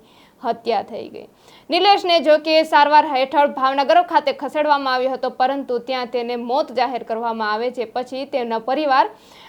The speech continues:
આમ મૃતદેહ લેવાનો પણ ઇનકાર કરે છે, પરંતુ સાંસદ ભરત સુતરિયા તેમને સમજાવે છે અને એટલે જ પરિવાર મૃતદેહનો સ્વીકાર કરે છે. તેમની અંતિમ યાત્રા પણ થઈ જાય છે. અંતિમ યાત્રામાં માત્ર તેનો પરિવાર જ નહીં, પરંતુ દલિત સમાજ હિપકે ચડ્યો હોય છે, કારણ કે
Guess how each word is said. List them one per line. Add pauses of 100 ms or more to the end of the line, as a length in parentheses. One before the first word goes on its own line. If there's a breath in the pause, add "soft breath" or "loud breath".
(120)
આમ (420)
મૃતદેહ
લેવાનો
પણ
ઇનકાર
કરે
છે,
પરંતુ
સાંસદ
ભરત
સુતરિયા
તેમને
સમજાવે
છે
અને
એટલે
જ
પરિવાર (300 soft breath)
મૃતદેહનો
સ્વીકાર
કરે
છે.
તેમની
અંતિમ
યાત્રા
પણ
થઈ
જાય
છે. (320 soft breath)
અંતિમ
યાત્રામાં
માત્ર
તેનો
પરિવાર
જ
નહીં,
પરંતુ
દલિત
સમાજ
હિપકે
ચડ્યો
હોય
છે,
કારણ
કે